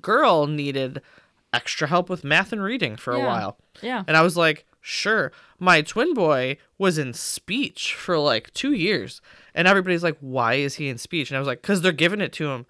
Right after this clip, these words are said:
Speaker 1: He can take all the <laughs> help he can get." Like,
Speaker 2: Yeah, why
Speaker 1: even if he
Speaker 2: fight it?
Speaker 1: doesn't actually need it, if it's gonna benefit him,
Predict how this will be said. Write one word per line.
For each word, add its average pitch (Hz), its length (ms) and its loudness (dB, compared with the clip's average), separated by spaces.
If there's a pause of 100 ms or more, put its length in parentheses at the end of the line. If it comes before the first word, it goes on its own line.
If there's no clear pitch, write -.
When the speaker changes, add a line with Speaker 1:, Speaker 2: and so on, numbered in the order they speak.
(100)
Speaker 1:
He 214 140 -6
can 233 140 -2
take 202 220 2
all 196 180 8
the - 60 -2
<laughs> - 40 6
help 262 300 6
he 240 80 -2
can 226 200 -6
get." 262 300 6
Like, 170 240 2
Speaker 2:
Yeah, 302 160 0
why 202 260 2
Speaker 1:
even - 140 2
if 427 100 6
he 330 100 6
Speaker 2:
fight 254 80 4
it? 190 60 -2
Speaker 1:
doesn't 208 340 4
actually 202 480 2
need 165 240 -2
it, 339 200 -2 (280)
if 156 160 -4
it's - 160 -2
gonna 233 240 0
benefit 226 560 -2
him, 427 180 -2